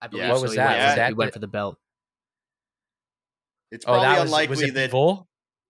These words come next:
Speaker 3: Dimitri
Speaker 1: Yeah.
Speaker 3: Bivol, right? That
Speaker 1: Yep.
Speaker 3: was his last
Speaker 2: Yeah.
Speaker 3: one?
Speaker 1: And he was, like,
Speaker 3: And
Speaker 1: a
Speaker 3: Big
Speaker 1: massive
Speaker 2: upset.
Speaker 1: favorite and lost, yeah.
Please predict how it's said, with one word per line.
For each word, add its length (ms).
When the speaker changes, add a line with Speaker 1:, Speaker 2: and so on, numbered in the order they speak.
Speaker 3:
Dimitri 340
Speaker 1:
Yeah. 140
Speaker 3:
Bivol, 360
right? 160
That 80
Speaker 1:
Yep. 60
Speaker 3:
was 80
his 120
last 260
Speaker 2:
Yeah. 60
Speaker 3:
one? 120
Speaker 1:
And 120
he 140
was, 120
like, 120
Speaker 3:
And 100
Speaker 1:
a 40
Speaker 3:
Big 100
Speaker 1:
massive 400
Speaker 2:
upset. 100
Speaker 1:
favorite 400
and 60
lost, 460
yeah. 240